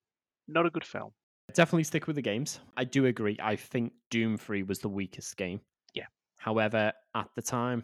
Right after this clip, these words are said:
Speaker 2: I remember seeing it on, um, the original Xbox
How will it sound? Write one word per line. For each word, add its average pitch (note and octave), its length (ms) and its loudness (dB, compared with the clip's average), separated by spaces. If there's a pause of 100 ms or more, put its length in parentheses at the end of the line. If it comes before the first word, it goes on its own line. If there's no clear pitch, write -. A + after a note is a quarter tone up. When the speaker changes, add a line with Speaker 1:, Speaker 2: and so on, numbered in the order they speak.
(120)
Speaker 2:
I A2 100 -4
remember G2+ 420 -4
seeing G#2 340 -4
it G#2 120 -6
on, G2+ 560 -4 (260)
um, G2+ 420 -6 (1120)
the G#2 520 -2
original B2+ 400 -2
Xbox - 580 -4